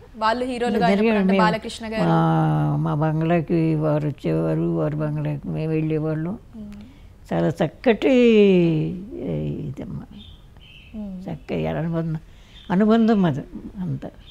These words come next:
Speaker 1: మ్మ్. అంటే ఇప్పుడు హీరోలుగా నిలదొక్కున్న తర్వాత, అంటే ఇప్పుడు ఎన్టీఆర్ గారి, ఆ, వారసుడిగా బాలకృష్ణ గారు నిలదొక్కున్నారు, అలానే, ఆ, నాగేశ్వరరావు గారి వారసుడిగా నాగార్జున గారు ఉన్నారు ఇండస్ట్రీలో. వీళ్ళతో ఎప్పుడైనా మాట్లాడడం, అంటే హీరోగా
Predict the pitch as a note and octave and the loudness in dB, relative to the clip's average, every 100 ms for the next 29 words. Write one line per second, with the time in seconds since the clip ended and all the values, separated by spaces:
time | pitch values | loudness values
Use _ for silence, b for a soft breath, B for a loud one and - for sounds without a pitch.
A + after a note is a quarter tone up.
0 | - G#3+ G3 G3 - - - - - b | -16 -14 -14 -18 -20 -20 -20 -20 -20 b
1 | b A#3+ C#4 C#4+ C4+ C4+ D#4 F#4 F4+ E4 | b -2 -2 0 -4 -4 -2 0 0 -2
2 | D4+ C4 C4 C#4+ D4 C4+ B3 A#3 A3+ A#3 | -2 0 0 0 -4 -6 -4 -2 0 -2
3 | A3+ G#3+ G#3+ A3 G#3+ G#3 A#3 A#3+ A#3+ A#3+ | -4 -10 -10 -8 -8 -6 -4 -2 -4 -4
4 | A#3+ A#3 - G#3 G#3 G#3+ G#3+ G#3 G#3+ A#3 | -4 -6 -8 -10 -10 -8 -8 -8 -8 -4
5 | A#3+ A#3+ G#3+ G#3+ A#3+ C4 C4+ B3+ B3 B3 | 0 0 2 0 0 -6 -6 -2 0 2
6 | B3 A3+ G3+ - b b b b A3+ A3+ | 0 -2 -6 -12 b b b b -10 -4
7 | A#3+ A#3+ A#3+ A3 A3 A3 A#3 A#3+ B3+ B3 | -4 -4 -6 -4 -2 0 0 0 0 -2
8 | G#3 - G#3 G#3 G#3+ A3 A#3+ C4+ B3+ A#3+ | -4 -8 -8 -6 -4 -4 -2 -2 -2 -2
9 | A#3+ A#3 A3 G#3 G#3+ A3+ A3+ A3 G#3+ G3+ | -2 -4 -2 -4 -6 -6 -4 -2 -2 -2
10 | G#3+ A3 A#3 A3+ A3 G#3 G3+ G3 G3+ G#3 | -2 -4 -4 -2 -2 -2 -6 -6 -8 -8
11 | A3 - A#3+ G3 G#3 b b b b C4 | -8 -6 -6 -6 -8 b b b b -2
12 | D4 D#4 - C#4 C4+ C4 A3+ A3+ A3+ A#3+ | 2 0 2 0 0 0 2 2 4 0
13 | A3 A3 G#3 G3+ A#3 A3+ B3+ C4+ C#4+ C#4 | 0 -4 -6 -10 -12 -6 -4 4 6 6